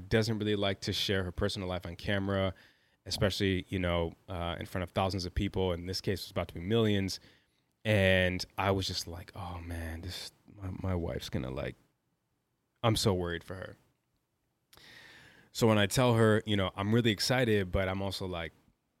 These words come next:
how you <laughs> feeling?" You know, and, um, she's like, "Yeah,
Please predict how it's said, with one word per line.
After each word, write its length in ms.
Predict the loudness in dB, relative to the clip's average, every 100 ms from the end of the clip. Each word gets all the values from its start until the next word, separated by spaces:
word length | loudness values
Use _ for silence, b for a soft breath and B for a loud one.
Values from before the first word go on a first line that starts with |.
| _
how 160 | 0 4
you 140 | 4
<laughs> 100 | 4 2
feeling?" 300 | 2 0 0 2 2
You 120 | 2
know, 300 | 0 -2 -4
and, 140 | -6 -8 -12 -6
um, 380 | -2 -2 -2
she's 280 | -4 0 0
like, 340 | 2 0 -2 -8 b b b b b _ -20
"Yeah, 640 | 0 2 4 4 2 2